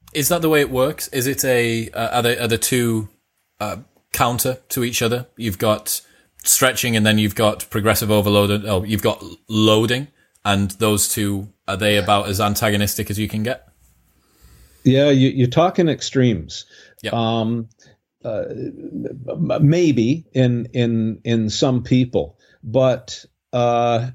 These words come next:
Speaker 2: again, my, my world is elite athletes. I have to tune the machine. Uh, I'm tuning elasticity. I'm tuning fascial trains. I'm, I'm tuning muscle pulses. Uh, I would be very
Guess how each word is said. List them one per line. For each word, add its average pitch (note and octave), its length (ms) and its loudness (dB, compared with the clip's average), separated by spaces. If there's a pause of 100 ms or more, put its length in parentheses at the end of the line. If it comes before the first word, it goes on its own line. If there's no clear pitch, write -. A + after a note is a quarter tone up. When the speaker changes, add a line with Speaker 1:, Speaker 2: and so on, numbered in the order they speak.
Speaker 2:
again, C#3 400 2
my, C3+ 160 0
my D3+ 220 0
world C3+ 580 0
is A#2 260 0
elite B2+ 340 2
athletes. B2 800 -4 (100)
I B2 160 2
have C3 200 2
to G#2+ 120 0
tune C#3+ 580 0
the C#3+ 100 0
machine. A#2 840 0 (800)
Uh, G#2 420 2
I'm G#2+ 260 2
tuning C#3+ 480 0
elasticity. B2 920 0
I'm G2 180 -2
tuning D3 500 0
fascial B2 680 -2 (180)
trains. G2+ 720 0
I'm, G#2+ 360 0
I'm G#2 240 2
tuning C3 480 2
muscle B2 360 0
pulses. A#2+ 760 -2 (520)
Uh, F#2+ 800 0
I A2+ 180 2
would G#2+ 420 -4
be G2 120 0
very G#2+ 760 0